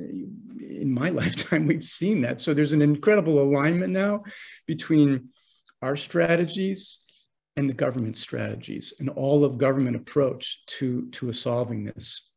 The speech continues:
So we have, at least over the next three and a half years,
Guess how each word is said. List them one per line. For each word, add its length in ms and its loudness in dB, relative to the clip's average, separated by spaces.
So 160 -2
we 220 2
have, 380 2
at 60 -2
least 260 0
over 180 2
the 140 2
next 440 0
three 200 6
and 80 6
a 120 6
half 240 2
years, 680 2